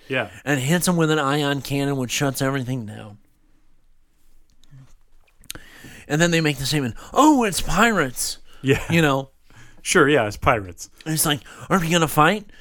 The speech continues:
Speaker 2: And then one of them is like, you know, all concerned, messing with stuff. And the other one's like, you know, "I don't wanna die to you."
Speaker 1: Yeah.
Speaker 2: You know, he's, he kinda like, you know, "Screw this."
Speaker 1: <laughs>
Speaker 2: Even though he looks exactly like the other guy. So I don't know if they're,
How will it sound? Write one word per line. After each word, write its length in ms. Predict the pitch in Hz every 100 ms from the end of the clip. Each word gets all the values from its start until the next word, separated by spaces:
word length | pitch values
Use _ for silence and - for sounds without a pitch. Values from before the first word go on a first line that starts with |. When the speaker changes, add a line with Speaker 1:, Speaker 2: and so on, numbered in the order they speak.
| -
Speaker 2:
And 140 | - 165
then 260 | 190 165
one 180 | 165 214
of 100 | 233
them 140 | 202 180
is 160 | 156
like, 320 | 147 156 127 - - - -
you 100 | 156
know, 120 | 139
all 260 | 139 190 202
concerned, 1120 | - 170 127 - - - - 160 165 156 139
messing 300 | 151 165 165
with 140 | 151
stuff. 320 | 131 151 147 135
And 100 | 165
the 40 |
other 120 | 175
one's 180 | 175 143
like, 320 | 160 151 - - - - - - -
you 140 | 151
know, 420 | 151 135 127 123 123
"I 140 | 113 170
don't 80 | 277
wanna 200 | 208 170
die 320 | 165 190 214
to 80 | 185
you." 460 | 175 208 262 285 143
Speaker 1:
Yeah. 280 | 147 131
Speaker 2:
You 120 | 170 170
know, 240 | 156 185
he's, 180 | 165 139 135
he 160 | 143 139
kinda 300 | 123 165 156
like, 240 | 139 113
you 140 | 135
know, 100 | 156
"Screw 320 | 135 - 226 226
this." 400 | 208 240 165 156 139 - 156 147 - 127 -
Speaker 1:
<laughs> 720 | 127 - - - - - 160
Speaker 2:
Even 200 | 220 247
though 120 | 233
he 160 | 190 208
looks 240 | 208 160
exactly 520 | 165 135 170 175 170
like 220 | 170 165 135
the 140 | 147
other 160 | 147 139
guy. 320 | 135 131 113
So 140 | 123
I 100 | 139
don't 200 | 160 202
know 200 | 190 185
if 100 | 165
they're, 260 | 147 143 131